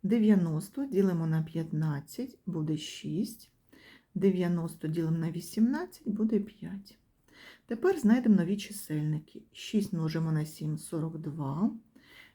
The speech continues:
П'ять множимо на сімнадцять буде вісімдесят п'ять. Дробова частина зменшуваного менше, ніж від'ємник.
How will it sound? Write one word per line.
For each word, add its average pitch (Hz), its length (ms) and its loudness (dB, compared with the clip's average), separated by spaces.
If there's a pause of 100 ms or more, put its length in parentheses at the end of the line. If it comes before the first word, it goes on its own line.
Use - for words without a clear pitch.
(100)
П'ять 185 480 2
множимо 160 420 -2
на 156 120 2
сімнадцять 151 880 -4 (400)
буде 214 360 2 (100)
вісімдесят 175 880 -6
п'ять. - 500 -14 (600)
Дробова 190 560 4
частина 247 460 2
зменшуваного 196 880 0
менше, 214 420 4
ніж 214 220 4
від'ємник. 156 580 -4